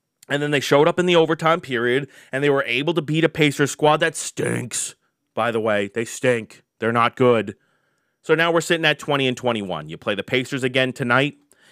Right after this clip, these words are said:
in Indiana. We'll see how that goes, because you have the Pacers tonight in Indiana, then you have to play the Sixers in Philadelphia, and then it's the Bulls at home.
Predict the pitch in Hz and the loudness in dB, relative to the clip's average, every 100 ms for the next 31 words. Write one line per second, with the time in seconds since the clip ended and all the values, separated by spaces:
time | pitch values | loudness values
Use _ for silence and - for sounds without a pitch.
0 | _ - 143 147 131 139 123 123 120 123 | _ -4 0 0 0 -2 -2 -2 0 0
1 | 127 135 _ _ _ - 131 147 135 123 | 0 -4 _ _ _ -4 -2 2 2 4
2 | 117 110 117 90 80 - 104 123 104 90 | 4 2 0 -2 -4 -10 -2 0 0 -2
3 | - _ _ _ _ - 110 117 110 - | -12 _ _ _ _ -4 0 2 0 0
4 | - 160 175 156 160 151 147 143 139 135 | 0 0 0 -2 2 2 2 0 0 0
5 | 127 120 107 107 - _ 117 123 135 147 | 0 2 0 -2 -6 _ -4 -2 2 0
6 | 135 - 139 120 - - 185 - 160 156 | 0 -2 -2 0 -2 -2 -2 0 4 4
7 | 151 139 - - 120 135 147 160 160 _ | 2 -4 -18 -8 -2 -2 -2 -4 -8 _
8 | _ 156 156 139 120 110 113 104 104 107 | _ 2 2 2 2 0 -2 0 0 -2
9 | - _ - 120 127 131 135 - 127 - | -12 _ -4 -2 2 2 0 -2 -6 0
10 | 131 131 117 120 - 123 98 78 71 | 2 4 2 0 0 -4 -4 -8 -16